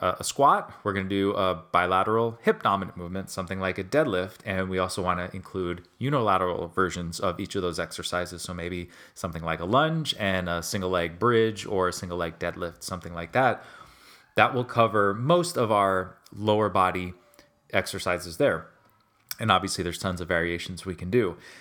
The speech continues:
And then in the upper body, we're gonna do some type of horizontal push, so your, your push up, your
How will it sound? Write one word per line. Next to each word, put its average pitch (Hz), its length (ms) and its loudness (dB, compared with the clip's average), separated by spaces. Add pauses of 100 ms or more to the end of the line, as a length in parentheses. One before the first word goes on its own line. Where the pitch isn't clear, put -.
(200)
And 101 120 2
then 92 100 2
in 90 80 -2
the 98 80 2
upper 180 180 2
body, 92 340 2
we're 92 160 0
gonna 90 180 -6
do 90 320 -6
some 92 260 -4
type 87 340 -6
of 87 280 -2 (240)
horizontal 98 480 2
push, 180 500 0 (160)
so 95 200 0
your, 87 260 -2
your 98 140 -8
push 135 320 2
up, 117 260 2 (160)
your 87 460 -2